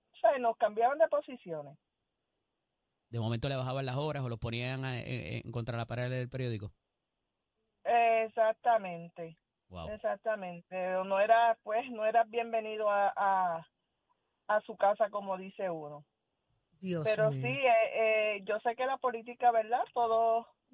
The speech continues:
Speaker 1: tenemos que luchar por nuestras habichuelas, pero no tampoco así, de esa manera.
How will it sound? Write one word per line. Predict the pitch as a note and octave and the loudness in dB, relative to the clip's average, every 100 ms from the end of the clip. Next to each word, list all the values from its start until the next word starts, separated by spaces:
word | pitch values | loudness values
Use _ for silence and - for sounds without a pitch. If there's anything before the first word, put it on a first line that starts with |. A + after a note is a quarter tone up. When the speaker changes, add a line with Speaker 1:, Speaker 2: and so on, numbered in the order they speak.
| _ _ | _ _
Speaker 1:
tenemos | A3+ G#3+ A3+ | -2 0 0
que | A#3+ | 0
luchar | A3+ A3+ A3 | -2 2 2
por | A3+ | 2
nuestras | G#3+ G#3+ G#3+ | -2 -2 0
habichuelas, | G#3 G3+ C4+ C4+ A3+ | 0 -2 -2 -2 0
pero | G3 | -2
no | F#3 | -4
tampoco | F3+ G#3 G3 G3+ G3+ F#3+ | -2 -2 -2 -6 0 0
así, | F3+ G#3 A#3 _ _ _ _ | 0 -10 -16 _ _ _ _
de | F#3 G3 | -4 -2
esa | G#3 G3 | 0 2
manera. | E3+ F3+ E3+ E3 | 2 0 -4 -6